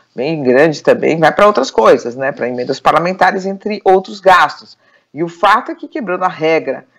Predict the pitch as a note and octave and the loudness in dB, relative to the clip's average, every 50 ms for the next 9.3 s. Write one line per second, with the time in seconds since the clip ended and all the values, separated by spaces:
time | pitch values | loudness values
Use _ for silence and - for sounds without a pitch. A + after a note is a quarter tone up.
0 | _ _ _ - C#3 E3+ A3 F#3+ G3+ F#3 E3+ F3 E3 E3+ - F3 D#3+ D3 D3 D#3 | _ _ _ -4 -2 0 2 2 2 0 0 -2 -6 -6 -8 -6 -6 -6 -6 -8
1 | D3 _ - E3 D3+ D3 D3 D3 - C#3 A#2+ B2+ B2+ B2+ B2+ B2 A#2+ A#2+ C#3 C#3 | -12 _ 0 2 2 2 2 -2 -6 -14 -12 -12 -10 -10 -10 -6 -2 0 2 2
2 | C3+ C3 - - - C3 A#2+ A#2+ - _ _ _ _ _ _ _ - - D3 D3+ | 2 0 -4 -10 -14 -14 -14 -14 -18 _ _ _ _ _ _ _ -16 -8 -4 -4
3 | F3+ G3 G3 E3+ E3 E3 E3+ F3+ F#3+ C#3 - F3+ - - D#3+ - A#3 - - D#4+ | -2 -2 -2 -4 -2 -2 -2 -2 -4 -4 -4 -2 0 2 2 2 2 2 0 0
4 | A3+ E3+ E3 D3+ D3+ D#3+ E3+ B3 B3 - C#4 C4 G#3 D#3+ F3 G3+ A#3 A#3+ - G3 | 0 2 2 2 2 2 0 -2 -4 -4 -6 -4 -4 -4 -4 -4 -6 -6 -4 -2
5 | F#3+ F3+ - F3+ F3 - - F3+ G#3 A3+ - - - - - F#3 E3+ D#3+ - - | -2 0 2 0 0 0 0 0 0 -2 -4 -10 -16 -10 -6 -6 -6 -6 -4 -2
6 | - F3+ G3 F#3+ - G#3+ F#3+ - - F3 E3 E3+ F#3+ G3+ G3 F#3 D#3 D3 F3 F#3+ | 0 0 0 0 -2 -8 -8 -6 -4 -6 -4 -2 -2 -2 -2 0 -2 -4 -4 -6
7 | - _ _ _ _ _ _ - F#3 F#3+ G3+ A3+ A#3 A#3+ A#3+ - - - G3+ G3+ | -10 _ _ _ _ _ _ 0 0 2 2 2 0 -2 -4 -4 -2 -2 -2 -2
8 | A3+ - _ _ - G3+ F#3 F#3+ F#3 D#3 B2+ A2+ G#2+ - - _ _ _ _ _ | -4 -8 _ _ -16 -8 -2 0 0 0 0 -4 -8 -14 -18 _ _ _ _ _
9 | _ _ - D3 D3 D3+ | _ _ -6 -2 -2 0